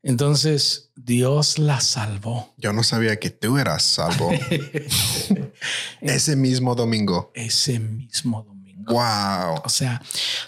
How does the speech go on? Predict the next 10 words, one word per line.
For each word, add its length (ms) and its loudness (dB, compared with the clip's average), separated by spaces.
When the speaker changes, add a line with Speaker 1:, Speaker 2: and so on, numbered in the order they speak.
Speaker 1:
m-, 180 -4
mis 460 0
quinientos 600 2
dólares 460 0
no 300 0
compró 340 0
la 140 2
salvación. 540 -2
Speaker 2:
Right, 360 0
right. 340 -2